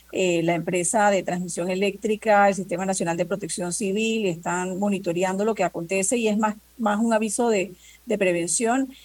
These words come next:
Eh, parece que las lluvias van a continuar y por eso, eh, esta mañana, eh, veía declaraciones del Sistema Nacional de Protección Civil, que además está haciendo como un censo, eh, en el área para determinar la cantidad de viviendas afectadas, porque esa información todavía no termina de estar clara.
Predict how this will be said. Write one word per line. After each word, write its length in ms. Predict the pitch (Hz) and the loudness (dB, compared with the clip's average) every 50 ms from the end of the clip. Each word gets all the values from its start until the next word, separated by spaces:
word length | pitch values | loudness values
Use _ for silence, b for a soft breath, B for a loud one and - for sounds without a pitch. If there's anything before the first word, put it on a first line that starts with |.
| B B B _ - | B B B _ -4
Eh, 300 | - 196 180 170 165 170 - | -2 0 0 0 -2 0 2
parece 320 | 196 185 185 190 - 262 | 2 2 4 2 2 0
que 80 | 214 196 | 0 -2
las 100 | 185 185 | -2 0
lluvias 400 | 190 220 214 226 220 214 202 190 | 0 2 2 2 2 2 2 4
van 240 | 254 254 262 247 220 | 4 4 4 4 2
a 80 | 196 | 0
continuar 720 | - 175 180 170 165 180 170 175 175 180 180 180 185 - - | 0 -2 -6 -6 -4 -4 -4 -2 0 2 4 4 4 2 0
y 120 | - 220 | -2 -4
por 180 | 202 180 180 175 | -2 -2 0 0
eso, 500 | 175 175 170 - 233 202 202 202 202 - - | 0 0 0 0 2 2 4 4 4 4 4
eh, 260 | 196 185 180 170 - - _ | 2 -2 -4 -6 -10 -18 _
esta 140 | - 269 | -4 -2
mañana, 420 | 240 214 190 196 196 214 226 226 - | -2 0 0 0 2 2 2 2 0
eh, 100 | - 190 | -2 -2
veía 520 | 190 190 190 196 196 208 208 214 214 214 | -2 -2 -2 0 2 2 4 4 4 4
declaraciones 680 | 214 202 - 180 175 170 170 165 196 185 196 220 233 | 4 2 0 -2 -2 -2 -2 -2 -2 -2 0 -2 -2
del 320 | 226 196 170 160 156 160 180 | -2 -2 -4 -6 -6 -8 -8
Sistema 340 | - 208 202 208 190 214 214 | -8 -8 -6 -4 -2 0 0
Nacional 320 | 233 226 233 190 180 185 | 0 0 -2 -2 -4 -4
de 80 | 208 202 | -4 -4
Protección 380 | 214 196 180 170 - 185 190 | -4 -4 -4 -4 -4 -4 -4
Civil, 480 | 185 - 233 226 226 226 240 247 240 B B B B B - | -4 -2 -2 -2 -2 -2 -2 -4 -6 B B B B B -2
que 100 | - 220 | 2 2
además 380 | 196 190 190 196 196 202 202 | 2 2 2 0 0 -2 -2
está 240 | 208 202 - 247 226 | -4 -4 -2 0 0
haciendo 460 | 214 - - 254 226 214 214 233 233 | 0 0 -2 -2 -2 -2 -2 -4 -4
como 140 | 233 208 175 | -4 -6 -6
un 180 | 170 185 190 - | -6 -6 -4 -2
censo, 580 | - 247 233 226 214 - - - 202 - - b b b b b _ - | -2 -2 -2 -2 -2 -4 -2 -2 -4 -4 -4 b b b b b _ -8
eh, 320 | - 202 190 180 175 147 143 170 | -4 -2 0 0 -2 -2 -2 -2
en 140 | 202 190 | -2 0
el 160 | 175 175 180 202 | 0 0 0 0
área 320 | 214 214 220 220 220 214 | 0 0 0 0 0 0
para 180 | 226 202 190 180 | 0 0 0 0
determinar 460 | 175 175 180 175 175 180 175 170 185 | -2 -2 -4 -6 -6 -4 -4 -4 -2
la 100 | 214 226 | -2 -2
cantidad 400 | 220 202 190 - 190 175 180 185 | -4 -6 -6 -4 -4 -2 -2 0
de 160 | 196 208 214 | -2 -2 -2
viviendas 460 | 190 190 175 175 180 185 180 202 214 | -2 -2 -2 -4 -4 -4 -4 -4 -4
afectadas, 580 | 214 190 - 151 - - - 247 214 202 185 - | -4 -6 -6 -10 -8 -2 2 2 4 2 2 0
porque 320 | - 208 190 - 190 190 196 | -4 -6 -6 -4 -4 -2 -2
esa 140 | 196 247 | -2 -2
información 680 | 240 233 247 220 185 180 170 165 - - 202 196 196 196 | -2 -2 -2 -2 -2 -2 -2 -4 -2 0 0 -2 -2 -2
todavía 380 | 233 226 202 180 202 214 214 | 0 0 0 2 0 0 0
no 260 | 214 226 240 240 233 | 2 0 0 0 0
termina 340 | 233 233 214 208 220 220 220 | -2 -2 -4 -4 -2 -2 -2
de 40 | 208 | -2
estar 260 | 208 - 190 180 190 | -2 -4 -6 -8 -6
clara. 480 | - 226 214 208 208 196 196 202 226 | -4 0 2 4 4 4 4 2 2